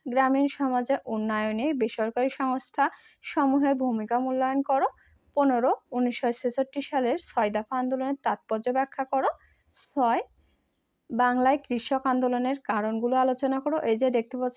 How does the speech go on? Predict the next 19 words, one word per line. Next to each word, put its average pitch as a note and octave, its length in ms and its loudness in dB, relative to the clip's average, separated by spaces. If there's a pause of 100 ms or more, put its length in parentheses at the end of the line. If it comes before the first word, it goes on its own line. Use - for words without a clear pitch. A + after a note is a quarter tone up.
(140)
পিছনে B3+ 320 -6
কিন্তু C4 220 -4
সব A3 260 -2
কটা B3 240 -4 (120)
স্টার, C#4+ 260 -6
এগুলো A3+ 280 -2
কিন্তু A#3 300 -6
ভালো A3+ 300 -2
ইম্পর্টেন্ট G#3+ 560 -6
তোমাদের G#3 400 -6
জন্য। F#3+ 240 -10 (840)
তো - 80 -2
সাতে C4+ 400 0
কি C#4 140 -2
বলছে, C4 400 0 (420)
বাংলার B3 420 0
সমাজ B3 400 0
কাঠামোর C4 460 0
উপর A#3 220 -4